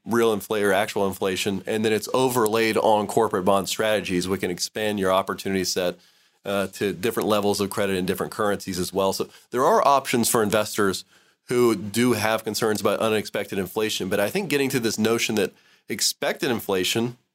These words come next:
which is whatever the market believes is gonna come to pass, is being compensated in current security prices. And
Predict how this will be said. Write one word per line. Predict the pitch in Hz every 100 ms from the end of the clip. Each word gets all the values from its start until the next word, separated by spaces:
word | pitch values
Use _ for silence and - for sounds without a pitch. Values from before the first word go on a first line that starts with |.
| _
which | - 104
is | 101
whatever | 113 113
the | 110
market | 110 113
believes | 101 117 127
is | 107
gonna | 110 101
come | 113 101
to |
pass, | 90 101 95 - _ _ _ _ _ -
is | 143 165 170 160
being | 135 131
compensated | 120 117 117 117 - 113 104
in | 101
current | 98 120 104 98
security | 101 113 101
prices. | 87 113 120 120 98 87
And | 113 104